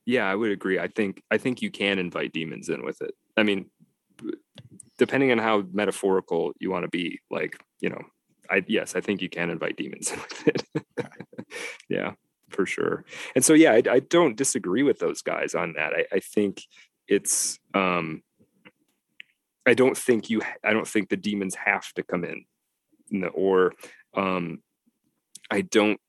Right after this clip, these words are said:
Speaker 1: you know, I also think, um, sometimes that's a demon that you actually need to fight, right? We, you know, we'll even say, it's funny, we don't, we don't think about it, but we'll say, we'll talk about somebody who has problems, and we'll be like, "Yeah, he's got, he's, that guy's got some demons."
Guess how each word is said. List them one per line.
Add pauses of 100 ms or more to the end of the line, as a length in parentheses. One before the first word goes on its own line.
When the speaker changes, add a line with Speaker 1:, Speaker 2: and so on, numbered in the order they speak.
(240)
Speaker 1:
you
know,
I
also
think,
um, (200)
sometimes
that's
a
demon
that
you
actually
need
to
fight, (280)
right?
We,
you
know,
we'll
even
say,
it's
funny,
we
don't,
we
don't
think
about
it,
but
we'll
say,
we'll
talk
about
somebody
who
has
problems, (320)
and
we'll
be
like,
"Yeah,
he's
got, (120)
he's,
that
guy's
got
some
demons."